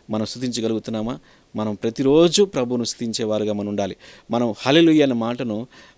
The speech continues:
ఆ, ఒక డినామినేషన్ సంబంధించింది అనుకోవద్దు. ఇది దేవుని మాట,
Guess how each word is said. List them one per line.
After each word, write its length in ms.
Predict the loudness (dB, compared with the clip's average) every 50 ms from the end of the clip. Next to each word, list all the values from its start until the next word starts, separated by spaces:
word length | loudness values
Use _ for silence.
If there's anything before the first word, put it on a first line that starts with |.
| -6 -2
ఆ, 200 | 0 0 0 0 0
ఒక 180 | -2 -2 -2 -2
డినామినేషన్ 640 | 0 0 2 2 2 2 2 2 2 0 0 -2 -4
సంబంధించింది 640 | -4 -4 -4 -4 -2 -2 -2 -4 -4 -4 -4 -4 -4
అనుకోవద్దు. 460 | -2 0 2 2 2 0 -2 -6 -12 _ -16 -20 -18 -6 0
ఇది 140 | 2 2 4
దేవుని 340 | 6 6 8 8 8 8 6
మాట, 220 | 4 2 0 -4